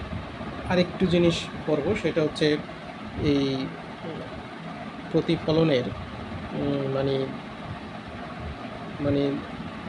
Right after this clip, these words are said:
দুই ধরনের প্রতিফলন আছে। একটা হচ্ছে নিয়মিত প্রতিফলন, নিয়মিত, নিয়মিত প্রতিফলন।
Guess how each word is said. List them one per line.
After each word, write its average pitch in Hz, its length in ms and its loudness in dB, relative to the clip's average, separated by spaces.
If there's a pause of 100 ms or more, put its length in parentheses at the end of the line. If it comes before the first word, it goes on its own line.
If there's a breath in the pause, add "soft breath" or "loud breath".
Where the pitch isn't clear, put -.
(320)
দুই 170 160 10
ধরনের 147 420 6
প্রতিফলন 143 580 4
আছে। - 160 -6 (640)
একটা 160 220 6
হচ্ছে 160 200 6
নিয়মিত 175 600 10
প্রতিফলন, 120 480 0 (2000)
নিয়মিত, 170 800 8 (2750)
নিয়মিত 165 380 10
প্রতিফলন। 151 500 2